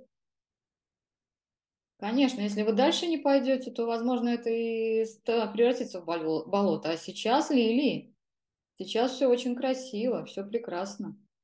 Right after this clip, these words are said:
Просто чувства, вы начнете владеть чувствами, они станут вам подвластны.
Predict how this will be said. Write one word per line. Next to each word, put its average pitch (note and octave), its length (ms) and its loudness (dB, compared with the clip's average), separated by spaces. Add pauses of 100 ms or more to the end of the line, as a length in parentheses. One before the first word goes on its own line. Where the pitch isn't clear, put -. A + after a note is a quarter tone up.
(1200)
Просто B3 320 0
чувства, A#3 640 -2
вы G3 120 -4
начнете G#3 420 0
владеть G#3 440 2
чувствами, A3 600 -2
они F3+ 280 -4
станут G3+ 380 -4
вам F#3 200 -8
подвластны. F3+ 760 -4